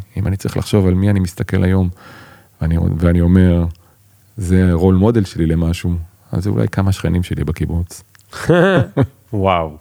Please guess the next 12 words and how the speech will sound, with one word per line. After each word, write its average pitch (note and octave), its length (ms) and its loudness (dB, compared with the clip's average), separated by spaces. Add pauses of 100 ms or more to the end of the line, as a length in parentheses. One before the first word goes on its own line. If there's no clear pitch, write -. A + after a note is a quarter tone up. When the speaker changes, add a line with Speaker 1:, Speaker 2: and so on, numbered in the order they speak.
(240)
Speaker 2:
וואו, F2 280 -2 (240)
גדול. F#2 400 -2 (800)
אה, G2+ 580 2 (1040)
היית, A#2+ 300 0
תסביר C3 500 -2
לי D#3+ 120 0
רגע C3+ 180 -2
איך A#2+ 220 -4
היית B2+ 220 -2
שלושים A2 360 -6
שנה G2 240 -2
בטלוויזיה G2+ 760 -4